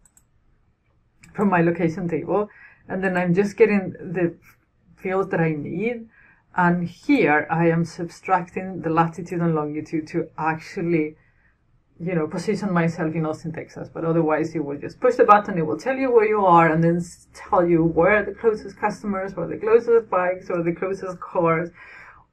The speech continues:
or the closest you want is.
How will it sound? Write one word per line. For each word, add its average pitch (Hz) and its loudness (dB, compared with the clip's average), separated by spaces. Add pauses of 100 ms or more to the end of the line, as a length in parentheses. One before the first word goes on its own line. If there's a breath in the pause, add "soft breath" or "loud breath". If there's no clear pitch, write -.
(100)
or 196 4
the 180 -2 (160)
closest 180 0 (100)
you 170 0
want 151 -4 (300)
is. - -6